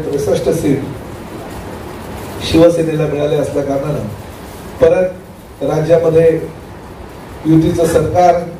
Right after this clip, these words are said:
स्थापन झालं आणि मुख्यमंत्री म्हणून देवेंद्र फडणवीस आणि त्यानंतर ठाणे जिल्ह्याची जबाबदारी ज्यांच्यावर दिली, आमचे नेते एकनाथ शिंदे यांच्याकडे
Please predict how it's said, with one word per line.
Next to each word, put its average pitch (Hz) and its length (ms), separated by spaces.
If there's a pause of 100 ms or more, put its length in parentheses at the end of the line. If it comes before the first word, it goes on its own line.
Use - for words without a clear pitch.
(140)
स्थापन 185 440
झालं 120 360 (520)
आणि 151 140
मुख्यमंत्री 160 560
म्हणून 156 300 (480)
देवेंद्र 156 380
फडणवीस 156 520 (120)
आणि 147 220
त्यानंतर 151 440
ठाणे 165 300
जिल्ह्याची 151 360
जबाबदारी 143 600 (680)
ज्यांच्यावर 156 360
दिली, 147 260
आमचे 143 280 (320)
नेते 156 300 (1040)
एकनाथ 156 300
शिंदे 156 280
यांच्याकडे 147 520